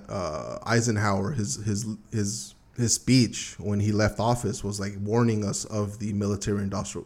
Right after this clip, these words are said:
industrial complex. And, like, they wanted us, they wanted us to get into Vietnam a lot sooner than, than we actually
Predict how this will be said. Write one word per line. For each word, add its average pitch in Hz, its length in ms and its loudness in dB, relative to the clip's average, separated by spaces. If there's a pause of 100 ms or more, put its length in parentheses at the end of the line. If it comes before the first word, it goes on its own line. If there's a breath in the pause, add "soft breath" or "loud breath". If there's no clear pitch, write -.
industrial 104 400 -2
complex. 110 680 -4 (540 loud breath)
And, 98 420 2
like, 101 180 0
they 117 80 4
wanted 110 400 4
us, 104 280 0
they 117 100 0
wanted 117 360 6
us 107 120 2
to - 100 0
get 104 220 2
into 101 220 2
Vietnam 98 500 2
a 98 40 -2
lot 101 300 -2
sooner 104 380 -2
than, 95 380 -6
than 98 200 -4
we 98 80 -4
actually 95 320 -8